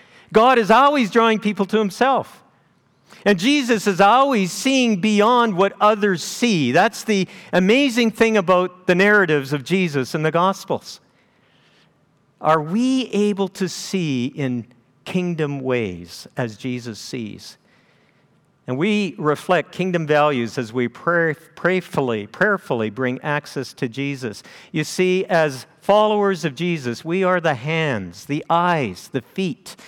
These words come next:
the voice of Jesus in the flesh. Mother Teresa was asked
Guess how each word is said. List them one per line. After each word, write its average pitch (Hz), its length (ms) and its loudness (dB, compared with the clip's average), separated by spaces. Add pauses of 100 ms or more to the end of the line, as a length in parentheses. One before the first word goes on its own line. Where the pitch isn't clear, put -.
(160)
the 147 120 -2
voice 143 760 -4 (1400)
of 139 140 -6
Jesus 117 680 -10
in 143 160 -6
the 131 80 -4
flesh. - 600 -10 (1800)
Mother 160 260 0
Teresa 139 760 -2
was 143 160 -4
asked 156 440 0